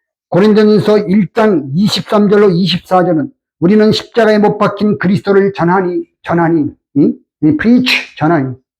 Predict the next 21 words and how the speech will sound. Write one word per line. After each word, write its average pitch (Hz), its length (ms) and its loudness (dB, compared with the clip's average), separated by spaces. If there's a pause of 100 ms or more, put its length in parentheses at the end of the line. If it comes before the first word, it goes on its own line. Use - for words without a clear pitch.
(560)
이 - 140 0
proclaim, 175 680 0
전하니, 156 440 0
전하니, 151 320 0
전도하니, 139 500 -2 (580)
유대인에게는 208 760 2
꺼리끼는 208 440 0
것이요 202 380 0
이방인에게는 196 880 0
미련한 247 420 2
것이로되 165 440 -2 (320)
오직 202 400 0
부르심을 214 600 0
입은 208 240 2
자들에게는", 175 480 -6 (360)
응? 240 240 -6 (1040)
유대인이나 214 540 4
헬라인이나 208 680 0 (320)
모든 185 280 2
사람이 190 380 2
그리스도는, 208 580 -2